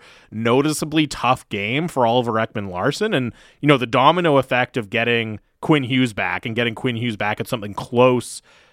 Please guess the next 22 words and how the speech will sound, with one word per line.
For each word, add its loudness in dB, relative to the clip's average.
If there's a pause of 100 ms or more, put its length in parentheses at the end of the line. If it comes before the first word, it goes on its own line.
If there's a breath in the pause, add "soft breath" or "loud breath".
(160 soft breath)
to 2
the -2
level 0
of -12
play, -2
he, -12
eh, -8
close 4
to -2
his 0
ceiling, -4
right, -2
that -8
we've -10
become -4
accustomed -4
to, -6
to -8
seeing -6
from -10
Quinn -6
Hughes. 0